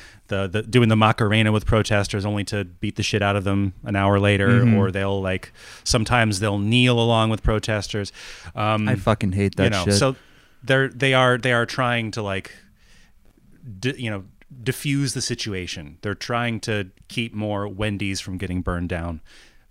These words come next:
Speaker 1: because that is, that is ultimately their purpose, is to protect, you know, capital.
Speaker 2: Yeah, and that's another thing too.
Speaker 1: Like, that's
Speaker 2: Like,
Speaker 1: their,
Speaker 2: I
Speaker 1: that's
Speaker 2: could,
Speaker 1: their
Speaker 2: I, I
Speaker 1: strategy.
Speaker 2: couldn't help but, you know, we spoke on this,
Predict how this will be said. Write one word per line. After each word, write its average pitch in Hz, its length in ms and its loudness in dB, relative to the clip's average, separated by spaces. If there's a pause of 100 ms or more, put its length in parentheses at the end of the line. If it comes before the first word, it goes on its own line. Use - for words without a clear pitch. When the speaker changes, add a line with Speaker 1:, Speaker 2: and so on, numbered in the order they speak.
(380)
Speaker 1:
because 120 260 -6
that 135 200 0
is, 120 280 -2
that 127 180 -4
is 120 120 -2
ultimately 104 600 -4 (180)
their 87 140 -4
purpose, 139 400 2
is 98 140 -6
to 98 140 -4
protect, - 540 -6 (960)
you 113 100 -10
know, 76 100 -10
capital. 85 520 -10
Speaker 2:
Yeah, 285 120 6
and 247 80 6
that's 285 120 4
another 240 280 4
thing 175 220 0
too. 185 280 0
Speaker 1:
Like, 92 160 -4
that's 117 140 0
Speaker 2:
Like, 160 120 4
Speaker 1:
their, 92 180 -2
Speaker 2:
I 170 60 -2
Speaker 1:
that's - 260 0
Speaker 2:
could, - 80 -4
Speaker 1:
their - 20 0
Speaker 2:
I, - 20 0
I - 20 2 (180)
Speaker 1:
strategy. - 60 -10
Speaker 2:
couldn't 185 220 2
help 165 360 2
but, 131 280 0 (1120)
you 160 180 -6
know, 151 80 -2
we 151 100 -2
spoke 165 300 2
on 151 160 2
this, 135 340 -2